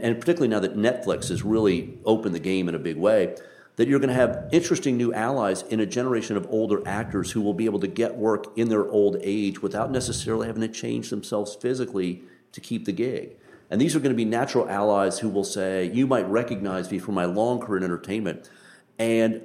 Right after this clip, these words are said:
I'm still working, thank goodness, but it's my diet that helps me maintain my energy and my fitness and my beauty." So these are all things that I figured would be powerful allies in emanating this idea of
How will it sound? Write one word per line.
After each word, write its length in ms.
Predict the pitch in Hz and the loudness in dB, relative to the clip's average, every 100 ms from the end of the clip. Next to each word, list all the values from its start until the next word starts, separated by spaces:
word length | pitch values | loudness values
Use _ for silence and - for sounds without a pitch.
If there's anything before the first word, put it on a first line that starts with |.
| - | -2
I'm 180 | 127 147 | 0 2
still 240 | - 117 | 4 4
working, 320 | 110 127 127 | 4 2 0
thank 240 | 92 98 90 | -2 -2 0
goodness, 240 | 110 92 | 0 0
but 140 | 101 | -2
it's 160 | 90 - | -4 -4
my 160 | 90 90 | -4 -4
diet 560 | - 90 98 69 - | -4 -2 0 -2 -4
that 100 | 87 | -8
helps 300 | 92 85 - | -4 -6 -4
me 80 | 87 | -6
maintain 640 | 80 80 80 90 90 87 80 | -4 -6 -8 -6 -2 -2 -2
my 220 | 76 76 | -4 -4
energy 560 | 85 85 85 82 82 | -6 -6 -6 -6 -6
and 100 | 80 | -6
my 220 | 80 78 78 | -6 -6 -8
fitness 600 | - - 85 90 85 - | -8 -6 -4 -4 -6 -6
and 160 | 80 | -6
my 300 | 80 76 76 | -4 -4 -6
beauty." 640 | 71 67 98 101 76 60 - _ - - - | -8 -8 -4 -2 -4 -10 -18 _ -20 -20 -14
So 180 | - 131 | 0 2
these 240 | 131 190 | 4 4
are 80 | 190 | 2
all 540 | - 170 220 220 202 208 | 2 2 4 6 6 6
things 240 | 175 156 | 4 4
that 100 | 139 | 0
I 80 | 127 - | 0 2
figured 320 | 139 135 123 | 2 2 2
would 140 | 117 | 2
be 100 | 113 | 2
powerful 540 | 107 - 151 165 135 - | -4 0 2 4 2 0
allies 640 | 104 117 98 85 85 85 - - _ - | -2 0 0 0 -2 -4 -10 -20 _ -2
in 240 | 117 117 117 | 0 0 2
emanating 680 | 135 139 123 113 110 107 104 | 4 6 6 4 2 0 2
this 200 | 107 - | 2 2
idea 420 | 98 92 104 107 | -2 0 2 2
of 540 | 95 92 87 87 85 | 2 2 2 2 0